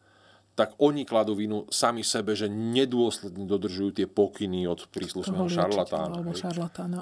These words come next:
Speaker 1: A
Speaker 2: Mhm.
Speaker 1: to, to je, mm, tí šarlatáni naozaj dokážu byť, e, veľmi presvedčiví, veľmi manipulatívni a ten človek je im napriek tomu vďačný.
Speaker 2: Hmm.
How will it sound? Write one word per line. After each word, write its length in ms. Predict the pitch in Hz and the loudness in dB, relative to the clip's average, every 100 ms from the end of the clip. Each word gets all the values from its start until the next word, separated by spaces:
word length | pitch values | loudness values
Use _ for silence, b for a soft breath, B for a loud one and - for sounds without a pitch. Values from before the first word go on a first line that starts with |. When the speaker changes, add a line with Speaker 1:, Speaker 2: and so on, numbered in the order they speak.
| 185 | 0
Speaker 1:
A 120 | 104 98 | 4 4
Speaker 2:
Mhm. 80 | - - - | 2 -2 2
Speaker 1:
to, 120 | 123 117 - | 4 4 0
to 160 | - 117 | 2 4
je, 120 | 110 110 - | 6 4 0
mm, 460 | 67 98 107 107 95 _ _ | -8 -10 -6 -6 -8 _ _
tí 100 | 135 | -2
šarlatáni 420 | 160 170 147 120 | 2 4 4 4
naozaj 280 | 131 120 104 | 4 4 4
dokážu 360 | 98 104 98 95 | 2 2 0 -2
byť, 100 | 90 | -2
e, 100 | 104 95 | -2 2
veľmi 240 | 110 107 | 2 0
presvedčiví, 560 | 90 92 95 92 92 87 | -2 -2 -2 -4 -2 -2
veľmi 240 | 87 87 | -2 -2
manipulatívni 1200 | 87 92 101 - 92 87 - 90 85 87 87 85 | 0 0 0 -2 2 2 0 -6 -4 -4 -4 -4
a 320 | - 82 82 - B B B B | -4 0 0 -2 B B B B
ten 140 | 101 | -4
človek 400 | 95 101 101 98 | -2 0 2 2
je 160 | 90 95 | 0 0
im 140 | 95 95 | 0 -4
napriek 480 | 110 117 120 98 - | 2 2 2 -2 -2
tomu 160 | 95 87 | -4 0
vďačný. 480 | 85 82 - - - _ _ - | 2 2 -4 -14 -20 _ _ -6
Speaker 2:
Hmm. 240 | 208 | -4